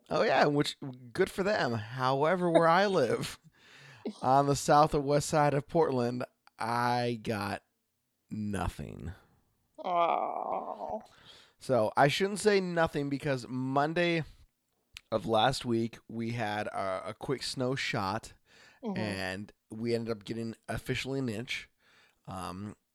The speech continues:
Speaker 1: and, you know, that was cool. So, hey, we finally got the, the snow. But everybody's really hyped for, you know, there's Arctic air coming down from Canada, and Seattle's getting snow, and we have all these systems lined up,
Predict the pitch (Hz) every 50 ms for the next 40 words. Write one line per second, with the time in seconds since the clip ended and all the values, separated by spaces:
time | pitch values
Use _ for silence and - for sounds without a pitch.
0 | - _ 101 98 92 85 76 76 87 87 - _ - 92 92 92 95 95 104 98
1 | 110 110 113 113 - - - 135 127 127 131 127 - - 110 101 92 92 104 120
2 | 120 110 101 98 92 95 95 - - 117 113 110 113 113 107 110 107 101 98 107
3 | 107 110 - - 107 110 101 - - 117 107 95 92 95 95 98 - 95 110 127
4 | 131 123 123 113 104 104 98 107 110 123 127 135 131 113 117 117 113 110 - -
5 | - - 101 98 95 95 98 - _ - - - - - _ - 92 90 90 92
6 | 90 92 - - - _ 98 110 107 - 127 - - 110 110 - - - 135 113
7 | 117 117 117 113 101 110 98 95 98 - - - - - - - 131 117 117 120
8 | 120 117 117 117 117 117 - _ _ - - _ _ _ _ 85 87 85 78 71
9 | 78 - - - - 104 107 110 113 117 117 113 110 110 113 113 110 110 110 110
10 | - - - 127 117 117 113 110 110 110 110 117 117 - _ - 104 101 98 98
11 | 95 92 95 - - 95 104 104 110 113 120 120 113 - - 127 120 - - 120
12 | 117 117 110 107 107 107 113 117 120 117 117 110 110 110 110 - -